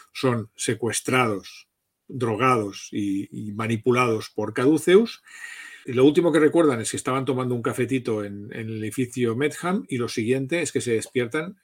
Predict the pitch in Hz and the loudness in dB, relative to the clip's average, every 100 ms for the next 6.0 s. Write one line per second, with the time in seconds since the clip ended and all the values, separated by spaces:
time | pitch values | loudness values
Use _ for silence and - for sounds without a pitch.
0 | _ _ _ _ - 127 123 123 139 175 | _ _ _ _ -4 -2 2 2 0 -4
1 | 233 123 113 117 117 127 120 170 190 _ | -6 -8 -4 -4 -2 -4 -4 -6 -10 _
2 | _ _ - 120 120 113 - 107 127 131 | _ _ -2 -2 0 -4 -4 -2 0 0
3 | 175 190 _ _ - 113 107 104 107 - | 0 -6 _ _ -10 -8 -6 -6 -4 -2
4 | 117 113 110 110 107 107 104 104 98 _ | -2 -2 -2 -2 -2 -2 -4 -6 -10 _
5 | _ - - 110 104 - 110 120 185 | _ -6 -6 -4 -8 -4 -2 -2 -4